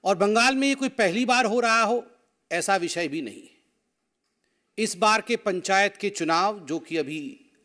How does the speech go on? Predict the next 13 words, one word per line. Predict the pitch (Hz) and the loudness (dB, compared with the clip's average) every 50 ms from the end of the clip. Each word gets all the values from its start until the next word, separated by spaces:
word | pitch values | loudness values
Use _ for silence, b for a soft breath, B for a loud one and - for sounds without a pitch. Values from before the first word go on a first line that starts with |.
| _ - | _ -6
आठ | - 160 190 202 196 - - | -2 0 2 2 0 -2 -12
जुलाई | 113 120 147 143 147 147 165 180 | -12 -8 -6 -2 0 0 0 -2
को | - - 190 | -4 -6 -8
संपन्न | 160 - 143 127 120 - 180 180 180 175 | -6 -6 -6 -6 -4 -4 -2 -2 -2 -4
हुए, | 147 123 135 127 95 76 73 - - _ - 107 | -4 -4 -4 -4 -6 -6 -10 -16 -20 _ -6 -4
आज | 135 147 - | -4 -4 -4
काउंटिंग | - - 131 127 135 127 - 196 190 | -4 -6 -6 -6 -6 -6 -8 -8 -8
चल | - - 147 139 | -6 -6 -6 -4
रहा | 127 139 123 135 135 | -2 -2 -2 -2 -4
है, | - - - - - _ _ _ _ _ _ _ b b b b b b b b b | -6 -8 -14 -20 -20 _ _ _ _ _ _ _ b b b b b b b b b
आज | - 165 190 220 233 233 - | -2 0 2 4 4 2 0
अखबारों | - - 196 - 160 143 165 170 180 190 220 247 | 0 -2 -2 -2 0 0 2 4 4 4 4 2
में | 226 220 226 185 135 104 - - | 2 2 2 0 0 -2 -8 -14